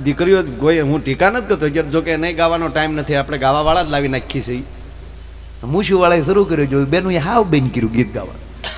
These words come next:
જેના લગ્ન હોય ને વાજા લઈને બેહાડી દઈએ એમ. પણ જૂના ગીત જેમ યજ્ઞમાં શ્લોકની જેટલી જરૂર પડે એટલી જ લગ્નમાં જૂના ગીતની જરૂર પડે. બાકી તો ભાત કૂતરા વીખી નાખે એમ લગ્ન ગીત વીખી નાખ્યા.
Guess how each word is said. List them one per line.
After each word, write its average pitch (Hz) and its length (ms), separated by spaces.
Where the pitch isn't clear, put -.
જેના 180 200
લગ્ન 180 200
હોય 208 200
ને 147 100
વાજા 170 280
લઈને 127 180
બેહાડી 170 300
દઈએ 113 240
એમ. 101 60
પણ - 180
જૂના 233 320
ગીત 285 240
જેમ 220 400
યજ્ઞમાં 285 440
શ્લોકની 381 580
જેટલી 262 300
જરૂર 220 340
પડે 196 160
એટલી 196 260
જ 175 100
લગ્નમાં 170 340
જૂના 147 260
ગીતની 143 320
જરૂર 113 360
પડે. - 100
બાકી 165 220
તો 151 180
ભાત 139 480
કૂતરા 175 260
વીખી 165 260
નાખે 160 220
એમ 156 280
લગ્ન 147 200
ગીત 135 180
વીખી 131 240
નાખ્યા. 120 260